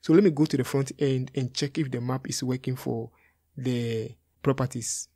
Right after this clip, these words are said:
So I'm going to click here. Let me scroll down and choose any of the properties. I'm going to select this one. So I'm going to click on this map icon to see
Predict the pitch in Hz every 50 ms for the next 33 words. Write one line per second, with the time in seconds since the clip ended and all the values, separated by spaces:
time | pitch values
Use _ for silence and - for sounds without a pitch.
0 | _ _ _ _ _ _ _ _ - - 135 127 127 131 151 151 147 135 131 -
1 | 131 135 135 135 - 127 123 127 135 156 - _ _ _ _ _ _ _ _ _
2 | _ _ _ _ - _ _ _ _ _ _ _ _ _ _ _ _ _ _ _
3 | _ _ _ _ _ _ _ _ _ _ _ _ _ _ _ _ _ _ _ _
4 | _ _ _ - - 151 139 - - - - 135 135 135 127 123 123 120 127 143
5 | - _ _ _ _ _ _ _ _ _ _ _ _ _ _ _ _ _ _ _
6 | _ _ _ _ _ _ _ _ - 143 131 127 127 131 - - 151 143 - -
7 | - 160 147 147 143 131 127 127 127 - - 135 135 143 135 - - 143 - -
8 | - - 131 127 139 143 139 127 - - - 123 131 131 127 131 127 - - 127
9 | 123 127 143 160 - _ _ _ _ _ _ _ _ _ _ _ _ _ _ _
10 | _ _ _ _ _ _ _ _ _ _ _ _ _ _ _ _ _ _ _ _
11 | _ _ _ _ - _ - - - 156 147 143 139 139 135 156 175 180 160 135
12 | - - - 143 147 156 151 - - 151 139 131 127 127 123 123 117 139 143 143
13 | - - - - - 135 135 135 135 - - 139 131 131 - 135 131 - 127 -
14 | - - - 139 131 131 135